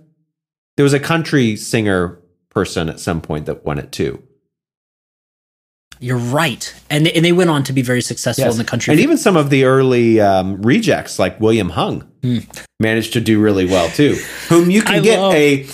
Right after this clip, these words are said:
Speaker 1: you can get a personalized message from William Hung on, uh, cameo dot com for thirty bucks, by the way. I noticed this. Yeah.
Speaker 2: I need to do that.
Speaker 1: Yes.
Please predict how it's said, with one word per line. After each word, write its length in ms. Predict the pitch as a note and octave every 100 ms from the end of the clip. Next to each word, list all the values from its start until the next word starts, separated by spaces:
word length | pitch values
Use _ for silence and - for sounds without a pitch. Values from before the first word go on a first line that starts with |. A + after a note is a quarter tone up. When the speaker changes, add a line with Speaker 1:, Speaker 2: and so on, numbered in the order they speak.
| -
Speaker 1:
you 120 | G3+
can 120 | G#3+ A3+
get 140 | C#4+
a 80 | F#3+
personalized 680 | - F#3+ F#3 F3+ D3 B2
message 560 | B2+ B2+ A3 - G#2+ -
from 340 | - G2+ G2
William 360 | A2+ A#2+ A2+ G2
Hung 420 | G2 E3 G#2+ F2
on, 380 | - G2 F#2 F2+
uh, 200 | E2+ D#2+ E2+
cameo 460 | - C3 D3 G#2+
dot 300 | F2+ F2 E2+
com 240 | - B2+ F2+
for 120 | F2+
thirty 360 | - G#2 F2+ D2+
bucks, 400 | F#2+ D2+ - -
by 180 | C#2
the 80 | C2+
way. 300 | C#2+ C2 - -
I 100 | -
noticed 420 | C#2+ C#2+ C2+ - -
this. 300 | - - - _ _ _ _ _ _
Yeah. 180 | F2 - - _
Speaker 2:
I 60 | B2
need 180 | B2+ -
to 80 |
do 140 | A#2+ A2+
that. 240 | G#2+ G#2 _
Speaker 1:
Yes. 380 | F2 D2 - -